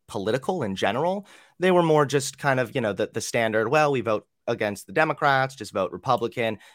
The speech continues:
They weren't really, like, into politics the way that I am, for sure. Um, but my grandparents were a lot more into politics. They were also really heavily conservative. Uh, they were considered Tea Party, I think, for a little while. Um,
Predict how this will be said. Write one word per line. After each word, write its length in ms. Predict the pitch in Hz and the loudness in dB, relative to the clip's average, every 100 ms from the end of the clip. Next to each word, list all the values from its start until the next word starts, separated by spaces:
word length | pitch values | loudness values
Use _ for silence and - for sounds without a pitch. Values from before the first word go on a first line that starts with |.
| - | 0
They 140 | 156 | 4
weren't 240 | 156 151 139 | 6 4 2
really, 180 | 131 | 0
like, 260 | 123 110 101 _ _ - | 0 -2 -6 _ _ -2
into 380 | 147 131 - | 0 0 -4
politics 680 | 127 - 120 110 104 101 - | -8 0 2 2 -4 -10 -10
the 80 | 107 | -4
way 140 | 101 | -2
that 100 | 101 | -2
I 180 | 90 85 | -2 -4
am, 240 | 73 78 - | -6 -8 -8
for 160 | - 104 | -6 -6
sure. 400 | - 90 73 - - _ _ _ | -4 -4 -4 -8 -16 _ _ _
Um, 300 | 113 110 104 | 0 2 2
but 140 | 98 117 | -2 -2
my 100 | 120 | -2
grandparents 640 | 202 214 135 104 92 95 | 0 -2 -2 -4 -4 -6
were 200 | 107 120 | -2 0
a 60 | 98 | 0
lot 200 | 85 92 | -2 -6
more 160 | 92 | -8
into 120 | 90 | -10
politics. 540 | 92 92 90 87 92 - | -6 -4 -4 -6 -10 -6
They 200 | 110 107 | -2 -2
were 220 | 98 101 | -2 -2
also 420 | - 104 - 95 | -2 -4 -4 -6
really 340 | 92 104 101 98 | -6 -6 -6 -6
heavily 340 | 110 95 95 | -8 -8 -10
conservative. 600 | 95 92 101 92 95 92 - - _ | -10 -10 -6 -2 -2 -4 -10 -20 _
Uh, 160 | 98 98 | -2 0
they 120 | 104 | 2
were 140 | 120 110 | 2 0
considered 460 | 110 - 98 87 - | -4 -4 -4 -4 -10
Tea 240 | - 160 | -6 -6
Party, 480 | 139 98 92 87 - _ | -2 -2 -2 -4 -12 _
I 80 | 95 | -10
think, 240 | 101 95 | -8 -6
for 80 | 101 | -6
a 20 | |
little 180 | 92 87 | -4 0
while. 320 | 87 90 92 - _ _ _ | 2 2 -2 -12 _ _ _
Um, 460 | 107 104 104 101 | 2 4 4 0